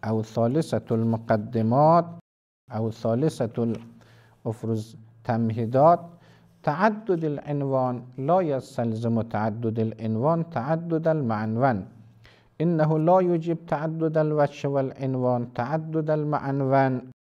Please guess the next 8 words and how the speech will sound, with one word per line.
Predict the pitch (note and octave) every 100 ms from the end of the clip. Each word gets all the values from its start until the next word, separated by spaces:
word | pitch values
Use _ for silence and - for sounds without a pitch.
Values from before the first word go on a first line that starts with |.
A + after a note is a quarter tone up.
| _ _ A2
ولا | A2 A2+ A#2 D3 E3
تنسلم | E3 A#2+ A2+ A#2 - F3+ B2+ A2
به، | A2 A#2 A#2 C#3+ G#2 - - - - _ -
أي | D#3 C#3
بتعدد | A2+ A2 G#2+ A#2 A2+ A#2 A#2+
الوجه | A2+ A2+ A2+ - A2+
والعنوان | A2 A2 A2 A#2+ A2+ A2 C#3 E3+ F3 -
وحدة | B2+ E3+ - F3 E3+